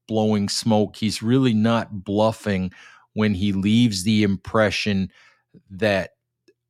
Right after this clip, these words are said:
Barkley playing on the franchise tag this coming season is something that he would be okay with. All right, next topic that I wanted to touch on quickly is the ongoing O T As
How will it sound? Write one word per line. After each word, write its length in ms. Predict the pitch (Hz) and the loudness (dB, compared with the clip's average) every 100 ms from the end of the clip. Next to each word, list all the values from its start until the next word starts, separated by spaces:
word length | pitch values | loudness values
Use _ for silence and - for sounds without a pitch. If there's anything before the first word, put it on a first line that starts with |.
| _ | _
Barkley 640 | 98 90 110 110 - 113 110 | -16 -2 0 0 -2 -4 -4
playing 560 | - 110 110 107 104 | -4 0 2 2 0
on 140 | 98 98 | 0 -2
the 60 | |
franchise 680 | - 113 107 95 107 95 - | -4 -2 -2 0 -2 -2 -2
tag 400 | - 104 98 87 | -4 -2 0 -2
this 200 | 82 95 | -6 -6
coming 340 | - 104 98 92 | -4 -2 0 -2
season 540 | - 101 85 98 87 - - _ _ | -2 -2 0 0 -2 -4 -20 _ _
is 240 | - 131 117 | 2 2 2
something 680 | - 123 117 - 113 104 92 _ _ | -2 0 0 0 -2 -2 -4 _ _
that 160 | - 104 | -4 -4
he 340 | - - 131 | -4 -2 0
would 380 | 113 104 95 80 | 2 0 -2 -4
be 360 | 92 101 101 - _ | -2 0 -2 -6 _
okay 600 | 95 95 92 - 104 95 | 0 0 -2 -6 -2 0
with. 460 | 82 71 - _ _ _ _ _ _ _ _ _ | -2 -6 -14 _ _ _ _ _ _ _ _ _
All 140 | 170 151 | -2 2
right, 280 | 147 135 | 2 2
next 380 | 131 139 147 - | 2 0 0 -4
topic 560 | - 147 139 143 - - | 0 0 0 -6 -8 0
that 200 | 139 135 | 4 4
I 80 | 131 | 4
wanted 460 | 135 135 139 113 | 0 -2 -2 -6
to 140 | - 131 | -10 -10
touch 400 | - 139 135 143 | -2 -2 0 -2
on 240 | 135 127 | 0 -2
quickly 880 | - - 131 - 131 123 110 113 120 | -4 -2 -4 -2 0 0 -2 -2 0
is 220 | 117 101 | -2 -4
the 360 | - 117 117 117 | -6 -4 -2 -4
ongoing 680 | 123 123 131 127 127 120 117 - | -2 0 0 -2 -2 -2 -4 -4
O 220 | 123 131 | -2 -2
T 640 | 131 139 131 131 131 131 | -2 -2 2 2 4 2
As 160 | 127 | 0